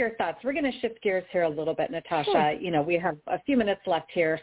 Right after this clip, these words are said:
Speaker 1: So I wanna
Speaker 2: Mm-hmm.
Speaker 1: kind of talk about social media and the framework of building influence. You know, you, you're, you're a creator, you're, uh, you know, strategic, you're all of these things that you have in your toolbox.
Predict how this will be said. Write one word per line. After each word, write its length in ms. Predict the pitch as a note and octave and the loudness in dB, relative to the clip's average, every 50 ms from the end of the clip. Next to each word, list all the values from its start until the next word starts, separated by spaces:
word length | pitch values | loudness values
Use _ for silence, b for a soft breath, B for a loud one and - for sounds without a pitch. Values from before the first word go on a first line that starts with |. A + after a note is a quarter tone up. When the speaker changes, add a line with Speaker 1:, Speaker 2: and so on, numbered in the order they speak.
| - | 0
Speaker 1:
So 280 | - B3+ B3 B3 B3 - - | 2 2 2 2 0 -4 -8
I 240 | F#3 A3 B3+ E4 F4 | -6 -2 0 0 0
wanna 320 | F4 D4+ C#4 B3 A#3+ A3 | 0 0 0 0 0 0
Speaker 2:
Mm-hmm. 260 | G3+ F#3+ - _ - G#3+ | -2 -4 -4 _ -8 -6
Speaker 1:
kind 120 | G#3 G3 | -4 -4
of 60 | F3+ - | -4 -4
talk 220 | - F#3 F3+ F3+ - | -2 -4 -2 -2 -2
about 300 | F3 F3 F3 E3+ E3 - _ _ - | -2 0 2 2 0 0 _ _ 2
social 300 | A3 A#3+ A#3+ - C#4+ B3+ | 2 2 2 2 0 2
media 600 | A#3 G3 F3 E3+ E3 E3 E3 D#3 D#3 D#3+ D#3+ - b b b b _ _ _ - | 2 2 0 0 0 2 2 2 2 0 -2 -6 b b b b _ _ _ -4
and 160 | G3+ F#3+ F#3+ | -2 0 2
the 100 | F#3+ F#3 - _ - | 0 0 -2 _ -4
framework 600 | G#3 A3 A#3+ C4 C4 B3 G#3+ F#3+ F3+ F3 - - _ - | 0 2 4 4 4 4 4 4 2 2 0 -6 _ -2
of 140 | F3+ F3 E3 D3+ D3 - | -2 -2 -2 -4 -8 -2
building 520 | - F3 E3+ F3 F3 E3 F3 E3+ E3+ E3+ - _ _ - | 2 4 4 4 2 0 -2 -4 -4 -6 -8 _ _ -4
influence. 680 | F3 E3 E3 D#3+ - - - E3 D3+ C3+ B2 - - - - - | -2 -2 -2 -2 -6 -4 -2 -2 0 0 -2 -4 -8 -14 -8 -4
You 140 | F#3 E3+ | 0 4
know, 80 | E3+ E3+ | 4 4
you, 240 | E3 D#3+ F#3 G3+ G#3 - | 4 4 2 0 0 0
you're, 360 | G3+ F#3+ G3+ G#3 A3+ A3+ A3+ A3+ - | 0 0 2 4 4 2 0 -2 -4
you're 320 | F#3+ E3 F3+ F#3 F3+ F3 | -8 -4 -2 -2 0 0
a 60 | D#3+ - _ _ - | -2 -4 _ _ -4
creator, 460 | F#3 F3+ F#3 F#3+ F#3+ F#3 F#3+ F#3 F3 | 0 0 2 2 2 2 2 2 0
you're, 520 | E3+ D#3+ E3 F3 E3 E3 D#3+ D#3+ D#3 - - - | -2 -4 -2 2 2 4 4 4 2 0 -2 -4
uh, 260 | - D#3+ D3 C#3+ C#3 C#3 - _ _ _ - | -2 -2 0 0 -2 -4 -6 _ _ _ -12
you 140 | F3 E3+ D#3 | -8 -6 -6
know, 140 | C3+ D3 - _ | -6 -6 -8 _
strategic, 800 | - E3+ D3+ - - - A#3 A3 G#3+ G#3+ G3+ G3+ F#3+ F#3+ F#3+ - - | -10 -10 -10 -8 -4 0 0 0 0 2 4 4 4 4 2 -2 -4
you're 420 | F3+ E3+ E3 E3+ E3 D#3+ D#3+ D#3 B B B B B B | 0 4 4 4 4 4 2 0 B B B B B B
all 180 | - G#3 B3+ D#4 | -2 -2 0 0
of 120 | D#4 B3 | -2 -2
these 180 | B3 B3+ A#3 A3+ - - | -2 -2 -2 -2 -4 -2
things 280 | - G#3 F#3+ F3+ F3 D#3+ - - | 0 0 0 0 -4 -4 -2 -2
that 180 | F3+ - - | -2 -2 -2
you 180 | E3+ F3+ G3 G#3 | -4 -4 -2 -2
have 360 | F#3 F#3+ F#3+ E3+ E3 D#3+ D#3+ - - | -2 -2 -2 0 0 -2 -2 -4 -6
in 180 | - F3+ F3 E3+ | -4 -4 -2 -2
your 300 | E3+ E3+ E3 E3 D#3 D#3 _ - - - | 0 2 2 2 2 -2 _ -12 -2 2
toolbox. 540 | B3 A#3 G#3 - D3+ C#3 C3+ B2+ B2+ - | 2 2 4 2 0 -2 -2 -2 -6 -8